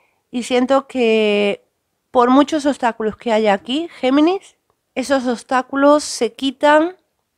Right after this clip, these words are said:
Y tú vas a saber algo muy importante ya esta semana de esta persona.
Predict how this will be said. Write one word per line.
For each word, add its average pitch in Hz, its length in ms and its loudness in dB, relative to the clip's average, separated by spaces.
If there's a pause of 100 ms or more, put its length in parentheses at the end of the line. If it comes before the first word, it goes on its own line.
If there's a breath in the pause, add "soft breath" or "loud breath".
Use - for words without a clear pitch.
(420)
Y 233 120 -4
tú 247 160 -4
vas 262 240 -2
a 254 60 -8
saber 247 280 -2
algo 233 300 2
muy 220 160 2
importante 208 580 -4
ya 190 140 -2
esta 196 240 -6
semana 196 420 -4
de 185 60 -4
esta 180 220 -12
persona. 180 480 -16